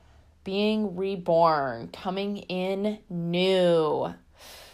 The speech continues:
New commitments, new intentions, new starts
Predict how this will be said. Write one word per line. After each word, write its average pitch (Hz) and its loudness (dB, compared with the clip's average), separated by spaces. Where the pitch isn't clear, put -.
New 233 2
commitments, 233 -4
new 214 -2
intentions, 180 -6
new 196 0
starts - 2